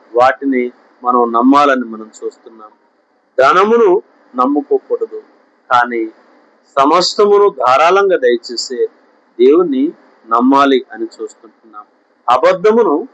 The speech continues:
నమ్మకూడదు, కానీ నిజాన్ని నమ్మాలి. నాలుగవదిగా, దుర్బోధను నమ్మకూడదు, కానీ నిజమైన బోధ, ఆరోగ్యకరమైన బోధ, మంచి బోధ, సుబోధను మనం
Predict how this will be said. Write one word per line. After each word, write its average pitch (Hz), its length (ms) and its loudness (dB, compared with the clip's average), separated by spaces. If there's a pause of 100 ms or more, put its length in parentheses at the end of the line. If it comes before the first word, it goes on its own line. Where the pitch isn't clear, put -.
(340)
నమ్మకూడదు, 120 720 -2 (220)
కానీ 123 180 0 (120)
నిజాన్ని 147 460 2 (460)
నమ్మాలి. 107 480 -6 (520)
నాలుగవదిగా, 135 520 2 (220)
దుర్బోధను 170 760 0 (480)
నమ్మకూడదు, 123 580 -6 (120)
కానీ 110 280 -4 (420)
నిజమైన 151 760 2
బోధ, 110 320 -6 (1160)
ఆరోగ్యకరమైన 175 1080 0
బోధ, 214 300 -4 (400)
మంచి 180 540 0
బోధ, 120 280 0 (380)
సుబోధను 160 800 0 (540)
మనం 117 160 -2